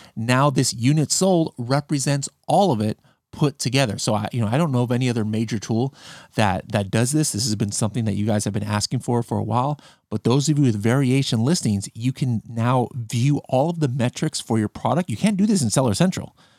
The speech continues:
All right, you couldn't even do this in Helium ten before. But again, you could view it at three different levels. At the very skew level, you know, like me, I, I have multiple skews per asin because I have a F B M and an F B A skew.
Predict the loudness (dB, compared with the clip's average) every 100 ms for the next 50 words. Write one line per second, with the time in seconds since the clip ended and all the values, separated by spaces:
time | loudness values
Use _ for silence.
0 | _ -2 0 2 4 4 6 4 4 2
1 | 2 2 2 0 0 -2 -8 -12 _ _
2 | _ -4 0 0 -2 -4 -4 -4 -4 0
3 | 2 0 -4 -4 2 2 2 0 0 0
4 | 0 -6 -12 -4 -4 -2 -2 2 0 0
5 | -2 -4 -4 2 2 4 2 0 -2 -6
6 | _ _ _ -2 0 0 0 2 2 0
7 | 0 -2 0 0 0 -2 -2 0 2 2
8 | 0 -2 0 0 2 -2 -4 -12 _ -2
9 | 0 0 -2 -4 -4 -2 0 -2 -2 -4
10 | 0 0 2 0 -2 -4 -2 0 0 -2
11 | -2